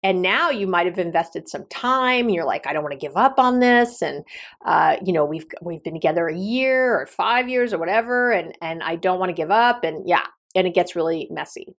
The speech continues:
So we'll talk about that in a minute, but let me finish the stages. So stage six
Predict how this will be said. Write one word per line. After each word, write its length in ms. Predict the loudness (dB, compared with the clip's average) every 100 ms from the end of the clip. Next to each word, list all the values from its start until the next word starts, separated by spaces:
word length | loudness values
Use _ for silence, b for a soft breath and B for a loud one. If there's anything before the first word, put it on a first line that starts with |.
| _
So 180 | -4 0
we'll 160 | 0
talk 220 | 2 2 2
about 180 | 2
that 140 | 2 0
in 40 |
a 80 | -2
minute, 220 | -6 -6
but 120 | 0 2
let 80 |
me 80 | 4
finish 260 | 4 0 -2
the 80 | -6
stages. 560 | -8 -8 -8 -14 -16 _ B B B B
So 380 | -6 0 2 2
stage 420 | -4 -2 0 0
six 640 | -6 -2 2 4 2 -2